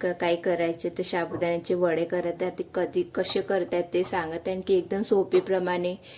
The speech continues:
सांगत आहे, एकदम छान. चला आता चा-, चालू करूया.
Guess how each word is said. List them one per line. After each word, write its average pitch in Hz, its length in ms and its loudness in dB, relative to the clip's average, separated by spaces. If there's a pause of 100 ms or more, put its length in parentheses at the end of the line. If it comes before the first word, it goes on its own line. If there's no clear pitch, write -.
(280)
सांगत 180 300 0
आहे, 185 60 8
एकदम 190 360 0 (140)
छान. 185 240 -4 (1120)
चला 202 280 2
आता 190 220 0
चा-, - 400 -2
चालू 180 300 4
करूया. 180 400 4